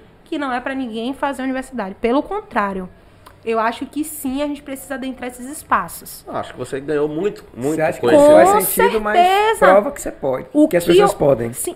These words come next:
Speaker 1: o que eu pontuo é que é fazer o que você gosta. Porque você vai passar muito tempo estudando aquilo.
Speaker 2: Não é uma linha reta, né? Você pode ter
Speaker 1: Sim,
Speaker 2: outras.
Speaker 1: vai ter o, o, outras nuances. Só que, tipo assim, "Pô, velho,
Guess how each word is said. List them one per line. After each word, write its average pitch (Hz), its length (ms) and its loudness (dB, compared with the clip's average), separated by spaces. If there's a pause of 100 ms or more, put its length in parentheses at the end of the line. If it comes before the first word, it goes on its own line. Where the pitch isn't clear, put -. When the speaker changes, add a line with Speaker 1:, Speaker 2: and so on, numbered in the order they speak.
Speaker 1:
o 294 120 2
que - 180 -4
eu 330 160 6
pontuo 302 920 2 (420)
é 254 140 4
que 294 600 0 (680)
é 339 80 2
fazer 330 220 2
o - 40 -4
que - 80 -12
você 294 220 -4
gosta. 233 600 -2 (460)
Porque 269 200 0
você 269 160 -6
vai 262 120 0
passar 254 300 2
muito 320 600 0
tempo 359 500 -2
estudando 320 580 -2
aquilo. 339 680 -2 (160)
Speaker 2:
Não 127 160 -4
é 151 60 0
uma 156 140 0
linha 127 240 -2
reta, 110 560 -4
né? 117 180 -4
Você 151 220 -6
pode 208 300 6
ter - 60 -2
Speaker 1:
Sim, 175 60 2
Speaker 2:
outras. 135 400 2 (320)
Speaker 1:
vai 349 240 0
ter 349 340 4
o, 302 120 8
o, 262 340 -2
outras 247 300 -2
nuances. 247 360 -4
Só 302 120 2
que, 311 120 -8
tipo 330 160 -10
assim, 349 220 -6
"Pô, 320 400 4
velho, 240 480 -2